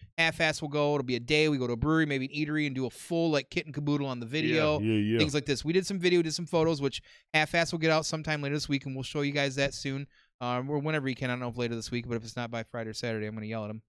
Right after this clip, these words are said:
Speaker 1: Just kidding. Don't care.
Speaker 2: <laughs>
Speaker 1: Uh, but,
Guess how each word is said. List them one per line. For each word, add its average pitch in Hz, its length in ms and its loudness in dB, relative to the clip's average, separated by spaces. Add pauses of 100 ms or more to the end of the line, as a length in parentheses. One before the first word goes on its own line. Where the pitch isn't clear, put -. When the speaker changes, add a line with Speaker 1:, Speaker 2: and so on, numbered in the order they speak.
Speaker 1:
Just - 180 -10
kidding. 107 320 -8
Don't 101 140 -14
care. 104 200 -10 (140)
Speaker 2:
<laughs> - 320 -6 (200)
Speaker 1:
Uh, 165 280 4 (180)
but, - 540 0